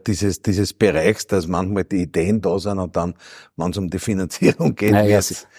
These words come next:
Speaker 1: wird's
Speaker 2: eben.
Speaker 1: spannend. Äh, jetzt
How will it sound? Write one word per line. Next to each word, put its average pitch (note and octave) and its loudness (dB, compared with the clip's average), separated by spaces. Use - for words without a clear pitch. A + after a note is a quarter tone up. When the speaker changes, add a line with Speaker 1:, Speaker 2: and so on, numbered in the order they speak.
Speaker 1:
wird's G#2+ -2
Speaker 2:
eben. D2+ -4
Speaker 1:
spannend. F2+ -2
Äh, G#2+ 2
jetzt - -6